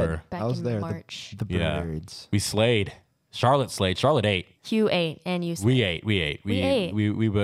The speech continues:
Speaker 1: it was, yeah, fist
Speaker 2: We're
Speaker 1: bump,
Speaker 2: fist
Speaker 1: fist
Speaker 2: bumping
Speaker 1: bump.
Speaker 2: right now.
Speaker 1: Yeah. Um, shout out everyone that had anything to do with the Birds.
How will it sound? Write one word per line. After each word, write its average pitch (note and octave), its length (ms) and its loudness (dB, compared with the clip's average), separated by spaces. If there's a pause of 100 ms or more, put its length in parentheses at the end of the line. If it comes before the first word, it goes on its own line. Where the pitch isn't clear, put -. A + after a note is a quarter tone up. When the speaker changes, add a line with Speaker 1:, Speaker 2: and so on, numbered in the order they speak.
Speaker 1:
it A#2 60 2
was, A2 480 0
yeah, E2 260 2
fist - 180 0
Speaker 2:
We're F#3+ 80 -4
Speaker 1:
bump, - 120 0
Speaker 2:
fist F#3 140 -4
Speaker 1:
fist F3+ 180 -6
Speaker 2:
bumping D#3+ 80 -6
Speaker 1:
bump. E3+ 100 -6
Speaker 2:
right E3+ 120 -10
now. F3+ 180 -10 (260)
Speaker 1:
Yeah. D2+ 360 -2 (280)
Um, F2 320 0
shout C#3+ 240 2
out F#3+ 180 2
everyone A2 360 2
that G2 100 2
had G#2 140 0
anything F#2+ 320 0
to F#2+ 80 2
do F#2 160 0
with F2+ 100 0
the E2+ 60 -6
Birds. E2+ 180 0